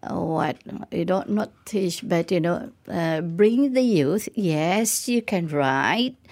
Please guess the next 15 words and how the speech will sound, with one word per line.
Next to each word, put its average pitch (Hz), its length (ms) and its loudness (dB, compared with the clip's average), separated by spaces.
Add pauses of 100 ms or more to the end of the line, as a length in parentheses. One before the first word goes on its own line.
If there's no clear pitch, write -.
(280)
Yes, 175 720 2
you 202 140 4
can 175 320 2
be 170 140 2
on 185 220 4
the 302 40 2
motorbikes 165 880 2 (440)
and 147 280 2 (140)
have - 280 2
fun. 143 520 0 (400)
But 185 140 2
this 247 200 4
is 151 140 -2
the 139 120 0
way. 131 380 -2